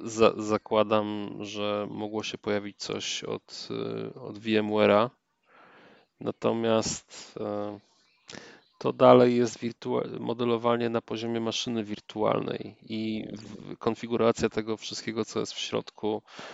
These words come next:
to dalej będzie wymagało, e, tony skryptów, plików konfiguracyjnych.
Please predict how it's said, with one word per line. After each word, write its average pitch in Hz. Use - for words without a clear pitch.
to 123
dalej 113
będzie 104
wymagało, 101
e, 104
tony 107
skryptów, -
plików -
konfiguracyjnych. 104